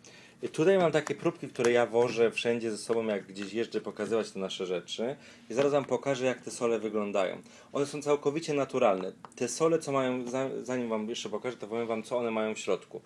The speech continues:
E, jest, ym, jest to sól, y, lecznicza. Do tego jest dodawana sól morska. E, mamy wyciąg, e, czy olejek eteryczny z lawendy w tym przypadku, w tym przy-, w tym drugim przypadku jest to z, em,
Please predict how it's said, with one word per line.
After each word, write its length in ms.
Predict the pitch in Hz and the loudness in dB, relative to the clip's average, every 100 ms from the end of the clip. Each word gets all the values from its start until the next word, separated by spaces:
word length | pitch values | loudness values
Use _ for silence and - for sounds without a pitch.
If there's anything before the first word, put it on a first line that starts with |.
| - - - - | -18 -20 -20 -8
E, 400 | 107 104 107 107 | -2 0 2 2
jest, 580 | 120 123 139 135 - 127 | 2 4 4 4 -4 0
ym, 720 | 135 123 123 123 123 123 - - - | 4 6 6 2 0 -4 -6 -14 -4
jest 280 | 135 135 - | 0 0 0
to 100 | 139 | -2
sól, 500 | - - 120 113 147 | -2 2 4 4 2
y, 360 | - 120 117 | 0 2 2
lecznicza. 760 | 113 117 - 110 98 113 120 160 - - - - | 6 4 4 -4 -2 0 0 -2 -10 -20 -20 -6
Do 100 | - | 0
tego 320 | 120 147 135 135 | 2 2 4 4
jest 200 | 127 113 | 2 2
dodawana 320 | 127 120 120 | 4 4 2
sól 260 | - 131 | 2 2
morska. 640 | 120 101 95 - 101 101 123 - - - - | 4 2 0 -6 -2 -2 -4 -10 -20 -20 -8
E, 220 | 113 107 | -2 -2
mamy 520 | 110 123 123 123 117 - | 0 0 2 0 0 -2
wyciąg, 560 | 110 131 - 123 113 | 4 4 4 -4 -4
e, 140 | - 113 110 107 107 - | -8 -4 0 0 0 -8
czy 180 | - 127 | -4 0
olejek 280 | 113 120 120 | 4 4 4
eteryczny 560 | 117 110 113 - 113 104 | 0 0 -2 -2 -2 -4
z 200 | 87 101 | -4 0
lawendy 480 | 107 110 117 113 | 2 4 4 2
w 60 | 104 | -2
tym 140 | 110 | -4
przypadku, 480 | 104 110 107 104 - | -4 -2 -2 -2 -4
w 140 | - - | -14 -8
tym 200 | 110 107 | -8 -6
przy-, 180 | - | -6
w 140 | 107 107 | -8 -10
tym 180 | 101 101 | -10 -8
drugim 240 | 110 107 | -6 -6
przypadku 400 | 95 104 - - | -6 -4 -4 -2
jest 200 | 98 - | -4 -2
to 160 | 98 92 | -4 -4
z, 240 | - - | -6 -6
em, 380 | 98 92 92 | -4 -2 -4